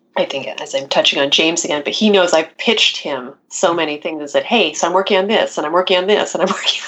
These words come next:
on this." And it's not like I'm checking off boxes. I just, I'll sit down to write and go, "You know what would be cool?" And then I write down, you know, because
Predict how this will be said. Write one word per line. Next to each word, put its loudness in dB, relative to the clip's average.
on 2
this." 2
And 2
it's -6
not 2
like 0
I'm 0
checking 0
off -4
boxes. -4
I -4
just, -8
I'll -8
sit -6
down 0
to -12
write -2
and -10
go, -8
"You -4
know 2
what 2
would -2
be 2
cool?" 2
And -6
then 2
I 4
write 2
down, 2
you -4
know, 0
because -6